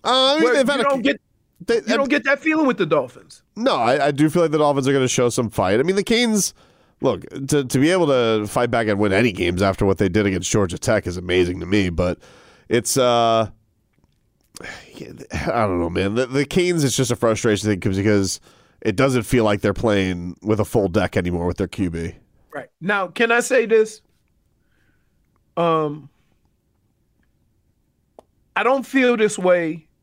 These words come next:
Speaker 2: for the, um, Dolphins. I really don't.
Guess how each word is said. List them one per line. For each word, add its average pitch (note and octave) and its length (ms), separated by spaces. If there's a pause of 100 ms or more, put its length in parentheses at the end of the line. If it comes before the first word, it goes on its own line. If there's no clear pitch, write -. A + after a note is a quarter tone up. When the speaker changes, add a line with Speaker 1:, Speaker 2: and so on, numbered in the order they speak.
(160)
Speaker 2:
for E3 800 (2250)
the, D3+ 360
um, C#3 480
Dolphins. - 600 (420)
I D3 60
really D3+ 340
don't. C3+ 240